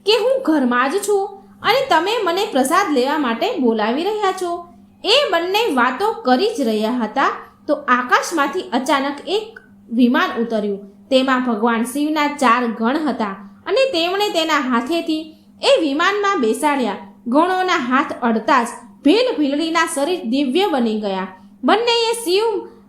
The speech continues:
મહિમાનો, મહિમાના ગુણ ગાયા અને અત્યંત શ્રદ્ધાથી ભગવાનની આરાધનાનું ફળ ભોગવવા શિવલોક ગયા. તો મિત્રો, આ હતી સરસ મજાની ભગવાનની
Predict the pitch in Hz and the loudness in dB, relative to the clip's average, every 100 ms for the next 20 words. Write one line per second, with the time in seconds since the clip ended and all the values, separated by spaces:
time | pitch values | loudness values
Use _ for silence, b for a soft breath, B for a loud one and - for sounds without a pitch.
0 | - 269 381 427 370 339 339 403 370 247 | 0 2 2 2 0 0 -2 -2 -4 -8
1 | - 254 320 349 320 320 392 302 226 330 | -2 0 2 0 0 0 0 -2 0 0
2 | 427 262 226 202 196 - - - 285 285 | 0 0 0 -2 -8 -16 -12 -2 0 0
3 | 240 240 349 392 453 - 247 233 285 269 | -2 -2 0 0 0 -2 -2 0 0 2
4 | 302 294 247 214 226 226 247 359 466 B | 0 0 0 0 0 0 0 -2 -4 B
5 | B - 285 392 415 285 254 285 339 - | B 0 2 2 0 0 0 0 -4 0
6 | 269 330 240 214 226 226 277 466 - - | 2 2 0 0 0 0 0 -2 -6 -18
7 | - - - 415 427 247 262 349 311 226 | -20 -12 0 2 2 2 0 0 -2 -2
8 | 208 196 - - - - 330 330 - - | -4 -6 -14 -20 -12 -6 -4 -4 -6 -6
9 | - 277 277 214 240 - 277 311 - 254 | -2 -2 -2 -6 -8 -6 -4 -4 -4 -4
10 | 247 254 208 214 208 233 202 220 208 208 | -4 -4 -4 -4 -4 -4 -4 -4 -4 -6